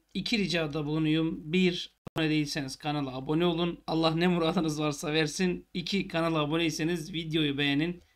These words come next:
Yine Allah ne muradınız varsa versin. Atilla Salahi'den Sevilla maçı açıklaması. Şimdi savunma oyuncumuz Atilla Salahi, e, kulübümüzün televizyonuna çeşitli açıklamalarda bulunmuş.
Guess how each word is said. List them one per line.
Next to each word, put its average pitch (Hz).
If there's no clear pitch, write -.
Yine 170
Allah 156
ne 160
muradınız 135
varsa 156
versin. 135
Atilla 262
Salahi'den 208
Sevilla 170
maçı 147
açıklaması. 165
Şimdi 180
savunma 190
oyuncumuz 175
Atilla 160
Salahi, 160
e, 151
kulübümüzün 165
televizyonuna 147
çeşitli -
açıklamalarda 160
bulunmuş. 185